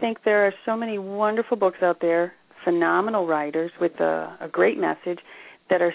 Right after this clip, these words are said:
sitting there unseen. We, we don't know of them. And then so many that maybe aren't of that, quite that, uh,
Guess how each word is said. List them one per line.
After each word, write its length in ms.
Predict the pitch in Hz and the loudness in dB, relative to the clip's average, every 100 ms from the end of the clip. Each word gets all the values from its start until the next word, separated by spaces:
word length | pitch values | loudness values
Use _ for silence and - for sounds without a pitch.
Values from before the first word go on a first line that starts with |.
| - | 0
sitting 260 | 196 196 | 0 2
there 260 | 180 165 - | 0 0 0
unseen. 720 | 175 180 175 - 262 214 135 165 | -2 -2 -4 -4 -4 -4 -4 -4
We, 220 | 175 - - - - - | -4 -6 -20 -12 -12 0
we 140 | 175 | 2
don't 260 | 165 160 165 | 2 0 0
know 240 | 190 320 | 2 4
of 80 | 175 | 2
them. 240 | - - - _ - | -4 -12 -16 _ -6
And 120 | 180 | -2
then 100 | 170 165 | -2 0
so 140 | 196 | 0
many 280 | 240 151 156 | 2 0 0
that 280 | 160 156 - | 0 -2 -2
maybe 320 | 180 170 160 | -2 0 0
aren't 240 | 156 180 185 | 0 -2 -4
of 140 | 156 | -4
that, 300 | 156 156 156 - _ _ _ - | -2 -2 -4 -12 _ _ _ -2
quite 300 | 170 156 - | -2 0 2
that, 320 | 147 147 - _ - - - - - _ _ - | 2 0 -4 _ -20 -20 -20 -20 -20 _ _ -4
uh, 360 | 165 - - | -4 -4 -10